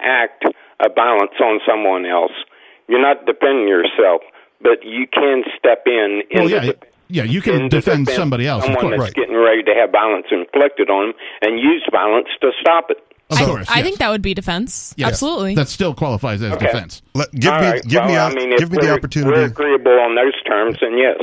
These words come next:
Speaker 3: Right. Give me the opportunity to say something controversial, perhaps, and then expand upon it, maybe.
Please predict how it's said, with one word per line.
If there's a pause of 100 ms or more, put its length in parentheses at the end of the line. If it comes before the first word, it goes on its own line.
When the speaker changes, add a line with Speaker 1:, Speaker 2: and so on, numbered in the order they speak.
(360)
Speaker 3:
Right.
Give
me
the
opportunity
to
say
something
controversial,
perhaps, (640)
and
then
expand
upon
it,
maybe.